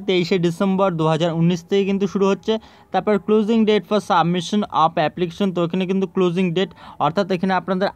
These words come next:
আবেদনের লাস্ট তারিখ এখানে বলে দেওয়া হয়েছে তেইশে জানুয়ারি দু হাজার কুড়ি। অনলাইনে কিন্তু আপনাদেরকে, অনলাইনে এখানে আপনারা আবেদন করতে পারবেন, যে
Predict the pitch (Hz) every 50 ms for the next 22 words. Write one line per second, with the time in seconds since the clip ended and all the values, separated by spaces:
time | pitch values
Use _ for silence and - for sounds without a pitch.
0 | - 135 151 160 165 185 202 196 196 165 139 139 139 156 175 170 - - - 165
1 | 165 180 185 208 190 185 208 202 196 170 180 185 180 196 190 170 226 220 214 -
2 | 175 170 170 170 165 - 202 180 170 170 170 180 190 190 170 175 165 170 165 185
3 | 175 170 190 190 202 214 185 - 143 147 156 165 170 180 180 180 170 170 165 151
4 | 165 156 - 165 165 160 165 160 170 165 202 208 - - - - - - - -
5 | 156 156 165 175 180 180 185 165 190 190 185 160 156 - 170 175 160 151 156 156
6 | 180 180 175 185 175 170 175 180 190 180 185 196 180 160 160